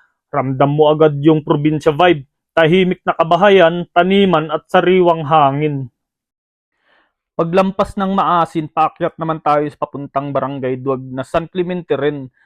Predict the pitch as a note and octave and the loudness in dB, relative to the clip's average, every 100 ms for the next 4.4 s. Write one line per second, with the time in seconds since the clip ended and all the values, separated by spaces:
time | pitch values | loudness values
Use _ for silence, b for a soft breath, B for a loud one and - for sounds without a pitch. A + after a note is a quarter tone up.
0 | _ E3 E3+ F3+ E3+ E3 - F3 F3+ D#3 | _ -6 -4 -4 -6 -10 -12 -6 -6 -6
1 | C#3 D#3 - C#3+ F3 E3+ D#3 E3+ E3+ F3+ | -8 -10 -6 0 0 -2 -6 -8 -4 -4
2 | E3+ F#3 F#3+ F#3 F3+ F3+ E3+ F#3 F#3 - | -4 -8 -8 -6 -6 -8 -8 -6 -8 -8
3 | - F3 - - C#3+ F3 F3 E3+ E3 C3+ | -6 -6 -6 -8 -6 -4 -4 -4 -6 -10
4 | C3 - D#3 | -10 -12 -12